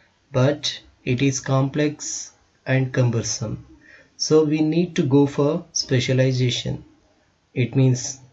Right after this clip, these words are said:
that, uh, based on the activity, uh,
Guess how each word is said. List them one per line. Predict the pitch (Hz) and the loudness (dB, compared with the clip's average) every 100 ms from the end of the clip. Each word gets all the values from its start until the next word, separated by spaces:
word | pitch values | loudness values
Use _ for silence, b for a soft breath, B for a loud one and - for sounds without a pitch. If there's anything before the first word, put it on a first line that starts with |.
| _ - | _ -4
that, | 127 117 - | 0 0 -2
uh, | 120 117 - - b b b b - | -2 -2 -4 -10 b b b b -4
based | 127 120 131 | 0 0 0
on | 127 127 | 2 2
the | 123 | 2
activity, | 123 120 135 123 135 131 135 - - - | 0 0 -2 -2 0 0 0 -4 -12 -8
uh, | 123 117 117 | -4 -2 -4